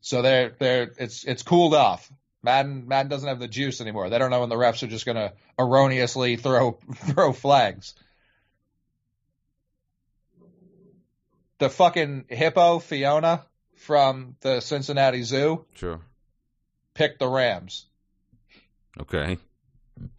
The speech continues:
Speaker 1: The goddamn media won't stop picking the Rams right in the Patriots' faces.
Speaker 2: Yeah,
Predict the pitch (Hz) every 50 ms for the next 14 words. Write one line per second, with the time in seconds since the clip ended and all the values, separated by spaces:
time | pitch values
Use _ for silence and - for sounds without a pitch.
0 | _ _ _ _ _ _ - _ - 127 127 - 143 147 156 156 139 160 156 151
1 | 147 147 151 151 147 143 139 135 131 131 135 131 - - 143 131 123 - - 151
2 | 127 147 135 131 131 127 127 135 131 120 117 117 113 120 127 139 135 127 135 131
3 | - 147 135 123 - 131 127 120 117 - - 135 131 117 - 98 95 92 95 _
4 | _ _ _ - 110 107 92 80 80